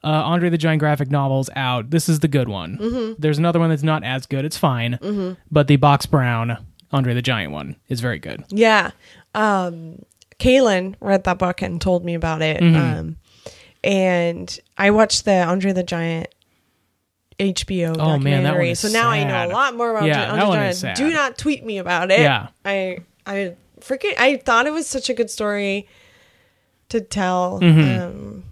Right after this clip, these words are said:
Speaker 2: he's a very interesting person.
Speaker 1: Very interesting person. Like, very, like,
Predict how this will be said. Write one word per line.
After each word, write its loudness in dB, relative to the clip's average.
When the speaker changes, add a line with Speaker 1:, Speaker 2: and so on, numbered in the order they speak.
Speaker 2:
he's -12
a -12
very -10
interesting -16
person. -10
Speaker 1:
Very 2
interesting -2
person. -6
Like, -8
very, 0
like, 2